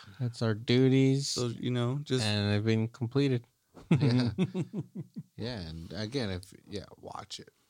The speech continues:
Speaker 1: Hopefully you've already seen it now that we've spoiled <laughs>
Speaker 3: Well, I mean,
Speaker 1: the
Speaker 3: yeah, if you're
Speaker 1: whole
Speaker 3: listening
Speaker 1: movie.
Speaker 3: to the show, you,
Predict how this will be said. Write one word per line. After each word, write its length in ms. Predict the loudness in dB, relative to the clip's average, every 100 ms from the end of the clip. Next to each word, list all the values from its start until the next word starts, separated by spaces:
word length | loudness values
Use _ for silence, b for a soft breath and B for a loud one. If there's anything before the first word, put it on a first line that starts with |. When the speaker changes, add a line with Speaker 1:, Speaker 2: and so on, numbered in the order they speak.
| _ _ _ _
Speaker 1:
Hopefully 380 | -2 2 6 6
you've 200 | 6 6
already 360 | 8 8 6 2
seen 420 | 0 0 0 0
it 180 | -2 -4
now 220 | -2 -2
that 160 | -2
we've 180 | -2 -4
spoiled 680 | -6 -4 -2 0 0 -2 4
<laughs> 40 |
Speaker 3:
Well, 240 | 8 10 10
I 40 |
mean, 100 | 12
Speaker 1:
the 40 | 12
Speaker 3:
yeah, 40 |
if 60 | 12
you're 100 | 12
Speaker 1:
whole 80 | 12
Speaker 3:
listening 300 | 10 10 10
Speaker 1:
movie. 120 | 10
Speaker 3:
to 40 |
the 100 | 8
show, 240 | 6 6 6
you, 260 | 6 2